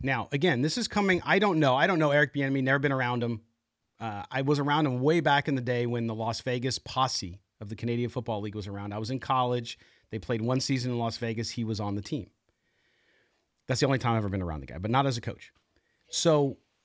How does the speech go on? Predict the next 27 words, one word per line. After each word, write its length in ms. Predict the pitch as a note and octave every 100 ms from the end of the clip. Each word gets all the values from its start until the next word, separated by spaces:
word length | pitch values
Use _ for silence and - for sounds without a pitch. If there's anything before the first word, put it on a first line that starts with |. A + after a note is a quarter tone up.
| _ _ -
we 200 | C#3+ E3+
have 100 | E3+
heard, 300 | A3+ C#4+ A3
though, 180 | D#3+ C#3
his 140 | C#3
personality, 600 | - F3+ - D3+ C#3+ B2
pretty 280 | A2 E3+ G3
abrasive. 680 | E3+ D3+ D3 - D3+ D3+ - _ _ _ _ _ _ _ _
Okay, 320 | C3+ C3+ B2+ A#2
sounds 340 | - D#3 D#3
a 40 |
little 200 | D3+ E3+
bit 120 | D#3 E3+
more 180 | D#3
like 160 | D3 C3+
Josh 260 | - B2+ -
McDaniels. 580 | A2 A2 F#2 C2 - -
So 160 | - -
I 80 | C#3+
don't 180 | E3+ -
think 200 | E3+ C#3+
that 180 | B2+
fits 280 | - - -
well 240 | A2+ G#2+ G2+
with 140 | G2
the 80 | G#2
Raider, 380 | G2+ G2 F#2